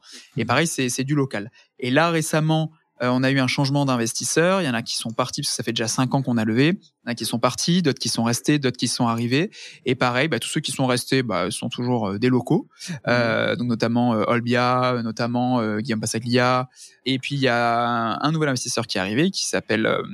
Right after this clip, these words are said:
Speaker 1: donc c'est Strapi, c'est le C E O de, de Strapi. Pareil, il est à Hyères. Euh, tu vois, c'est, c'est ça qui est, qui est très cool. C'est que c'est, tout est, est vraiment local. Donc c'est Pierre Burgui. Tout est vraiment local. Et c-, je sais pas si c'est, enfin, c-,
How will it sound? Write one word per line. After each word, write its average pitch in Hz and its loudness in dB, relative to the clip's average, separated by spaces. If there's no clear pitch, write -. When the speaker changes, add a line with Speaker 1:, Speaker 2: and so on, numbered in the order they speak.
Speaker 1:
donc - 0
c'est 113 0
Strapi, 117 0
c'est 139 0
le 113 -2
C - 0
E - 2
O 123 2
de, 113 2
de 117 -2
Strapi. 180 0
Pareil, 135 2
il 123 2
est 131 4
à 120 0
Hyères. 151 -2
Euh, 113 0
tu 131 -2
vois, 143 4
c'est, 123 0
c'est - -4
ça 143 0
qui 123 0
est, 120 2
qui 120 0
est 117 0
très 131 0
cool. 190 2
C'est - -2
que 120 -4
c'est, 117 0
tout - 0
est, 127 2
est 127 0
vraiment 131 2
local. 139 2
Donc 123 -2
c'est 113 -6
Pierre 127 -2
Burgui. 131 2
Tout 156 -4
est 139 4
vraiment 127 2
local. 156 2
Et 127 0
c-, - -6
je - 0
sais 160 2
pas 208 4
si 190 -4
c'est, 143 0
enfin, 135 0
c-, - -6